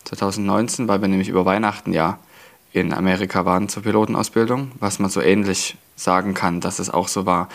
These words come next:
wie im Thomanerchor, natürlich nicht mit den ganzen Abläufen, aber das Gefühl war sehr ähnlich, weil ich eben nicht bei der Familie war, sondern eben mit meinen Freunden.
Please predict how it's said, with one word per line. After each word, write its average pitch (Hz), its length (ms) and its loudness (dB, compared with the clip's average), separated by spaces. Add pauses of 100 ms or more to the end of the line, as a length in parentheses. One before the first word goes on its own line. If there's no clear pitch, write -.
(880)
wie 95 320 0 (260)
im 95 120 -4
Thomanerchor, 98 420 0
natürlich 98 440 -2
nicht 101 140 -4
mit 104 80 0
den 98 60 0
ganzen 90 220 -2
Abläufen, 104 400 0
aber 90 120 2
das 92 120 -2
Gefühl 123 340 2
war 95 140 4
sehr 87 180 0
ähnlich, 87 460 -2 (300)
weil 95 120 0
ich 95 60 -2
eben 107 120 2
nicht 120 180 -2
bei 117 80 2
der 107 100 -2
Familie 107 380 4
war, 123 260 0
sondern 107 340 0
eben 101 140 -2
mit 98 140 -4
meinen 101 100 0
Freunden. - 460 -2